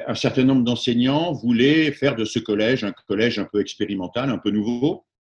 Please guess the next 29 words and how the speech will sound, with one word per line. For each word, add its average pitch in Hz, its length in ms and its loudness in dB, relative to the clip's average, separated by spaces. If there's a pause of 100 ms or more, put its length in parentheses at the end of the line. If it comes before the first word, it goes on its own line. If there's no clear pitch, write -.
(400)
Donc, 113 320 0
nous 117 220 4
avons, 117 480 2
euh, 92 60 -4 (320)
travaillé 135 520 2
avec 107 220 -2
ces 110 180 -4
collègues 117 560 0 (340)
et 123 100 0
imaginé, 131 960 2
euh, 107 120 -2 (320)
un 123 100 -4
collège 135 400 0
sur 139 140 -6
la 123 120 0
base 139 280 -4
de 113 80 -4
ce - 140 -10
que, 113 640 0
à 107 80 -6
l'époque, 135 520 0 (560)
euh, 95 440 -4
nous 101 240 -6
appelions 113 340 0
la 131 260 -2 (640)
pédagogie 117 560 0
différenciée. 113 760 -4
C'est - 240 -8
un 98 100 -8